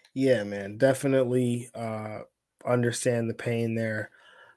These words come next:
understand the want for it to change. But, you know, as Sal likes to say, <laughs> we're gonna lo-, we're gonna feel really happy. We're gonna tr-, we're gonna, we're gonna remember these times.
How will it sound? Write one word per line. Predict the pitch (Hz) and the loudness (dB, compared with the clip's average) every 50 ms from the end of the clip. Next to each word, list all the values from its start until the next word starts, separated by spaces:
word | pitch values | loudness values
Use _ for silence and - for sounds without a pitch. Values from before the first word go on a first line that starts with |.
| _ - | _ 0
understand | 135 131 127 123 123 117 - - 131 123 123 120 117 117 | 4 4 6 6 6 4 4 4 6 6 6 4 2 2
the | 110 113 113 110 113 107 113 127 - _ _ _ _ _ _ _ _ | 0 0 -2 -2 -2 -4 -8 -10 -14 _ _ _ _ _ _ _ _
want | - 117 104 104 110 123 151 156 147 131 127 - - - | -12 -10 -4 4 8 12 12 12 12 12 10 4 -2 -12
for | - - - 143 135 127 120 | -6 2 6 8 8 8 6
it | - - | 2 -6
to | - 120 | -6 -4
change. | - - 139 139 135 135 135 131 127 123 - - _ _ _ _ _ _ _ _ _ _ _ _ _ _ _ _ _ _ _ _ _ _ _ - | 0 2 4 4 4 4 4 2 0 -2 -6 -12 _ _ _ _ _ _ _ _ _ _ _ _ _ _ _ _ _ _ _ _ _ _ _ 10
But, | - 143 135 127 107 - - _ _ _ _ _ _ _ _ _ _ _ _ _ _ _ _ _ _ _ _ _ _ _ _ _ | 12 12 12 12 10 4 -8 _ _ _ _ _ _ _ _ _ _ _ _ _ _ _ _ _ _ _ _ _ _ _ _ _
you | - 139 139 | 2 4 6
know, | 123 113 113 117 117 - - - _ _ _ _ _ _ _ _ _ _ _ _ _ _ _ _ _ - - - - | 6 4 4 -2 -8 -12 -18 -20 _ _ _ _ _ _ _ _ _ _ _ _ _ _ _ _ _ -20 -16 -6 4
as | - 147 151 147 127 | 8 10 10 10 10
Sal | - - 156 147 151 147 147 | 8 8 8 10 10 10 10
likes | 147 147 139 - - | 10 8 6 4 -2
to | - | -2
say, | - - - 160 160 160 151 143 139 139 135 127 127 - _ _ _ - | 0 6 8 10 10 10 8 8 6 4 4 0 -6 -16 _ _ _ -8
<laughs> | - 127 - - - - - _ _ - - - _ _ _ _ _ - - - - - _ _ _ _ _ _ _ _ _ _ _ _ _ _ _ - | -8 -8 -8 -8 -16 -20 -20 _ _ -20 -20 -20 _ _ _ _ _ -20 -20 -20 -20 -20 _ _ _ _ _ _ _ _ _ _ _ _ _ _ _ 4
we're | 147 156 | 6 10
gonna | 147 170 175 170 | 12 12 12 12
lo-, | 165 160 170 165 156 | 12 10 8 8 10
we're | 170 175 175 | 8 10 10
gonna | 185 185 180 | 10 10 8
feel | 170 196 196 180 | 8 10 10 10
really | 175 165 180 196 202 202 190 | 10 10 10 12 12 12 12
happy. | 180 190 190 185 175 - 170 156 151 | 12 12 10 10 10 8 6 6 6
We're | 151 156 160 170 | 6 6 6 6
gonna | 165 160 160 | 6 4 0
tr-, | - - - 196 | -2 -8 -6 -4
we're | 180 165 | 0 0
gonna, | 165 165 160 165 | 2 6 6 6
we're | 160 165 165 | 6 6 4
gonna | 156 165 165 | 4 6 6
remember | 165 160 156 165 175 185 190 190 | 6 6 6 4 4 6 6 4
these | 180 190 185 170 - | 4 4 0 -2 -2
times. | - - 180 175 175 170 156 147 143 143 147 143 - - - | 0 2 4 4 6 6 4 4 2 0 -2 -6 -8 -12 -16